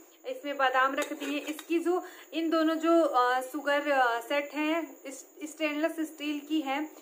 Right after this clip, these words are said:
इनकी quality मुझे बहुत ज़्यादा अच्छी लगी और इसमें मैंने sugar रखे हैं।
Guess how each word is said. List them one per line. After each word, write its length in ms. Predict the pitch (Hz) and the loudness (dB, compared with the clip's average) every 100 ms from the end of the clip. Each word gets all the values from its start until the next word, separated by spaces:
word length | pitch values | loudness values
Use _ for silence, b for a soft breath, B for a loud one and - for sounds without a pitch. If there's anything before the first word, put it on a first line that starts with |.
| B | B
इनकी 240 | 269 277 311 | -12 -6 -4
quality 480 | 311 285 277 311 320 | 2 4 4 2 2
मुझे 240 | 311 320 | 2 0
बहुत 420 | - 269 277 302 | -4 -4 2 2
ज़्यादा 220 | 302 277 | 2 4
अच्छी 300 | 262 254 - | 2 2 -4
लगी 280 | 285 247 269 | -4 -4 -2
और 200 | 262 247 | 0 0
इसमें 260 | 247 269 262 | -2 -8 -6
मैंने 180 | 254 254 | -4 -6
sugar 380 | - 247 262 | -10 -2 -2
रखे 320 | 269 262 - 277 | -2 -6 -8 -8
हैं। 260 | 269 294 | -6 -8